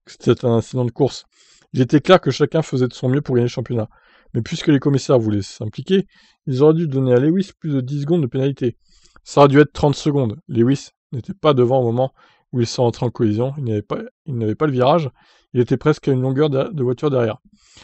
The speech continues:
Alors, va falloir, euh, va falloir, euh, se racheter des lunettes, hein, Bernie, parce que c'est, c'est faux, ça. C'est faux, absolument.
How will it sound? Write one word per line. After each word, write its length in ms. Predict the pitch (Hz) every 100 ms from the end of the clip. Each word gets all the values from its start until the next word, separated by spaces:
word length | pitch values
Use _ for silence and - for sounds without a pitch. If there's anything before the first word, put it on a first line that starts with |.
| _ _ _ _ _
Alors, 240 | 131 113 110
va 60 |
falloir, 320 | - 135 127
euh, 300 | 120 117 117
va 60 | 113
falloir, 500 | - 123 113 113 110
euh, 320 | 110 110 110
se 160 | - 120
racheter 240 | 110 -
des 80 | 123
lunettes, 320 | 117 107 -
hein, 220 | - - - 147
Bernie, 320 | 143 127 139
parce 160 | 143 -
que 80 | -
c'est, 360 | - 120 120
c'est 160 | 107 123
faux, 220 | - 113
ça. 200 | - - -
C'est 160 | -
faux, 240 | - - -
absolument. 400 | - 131 113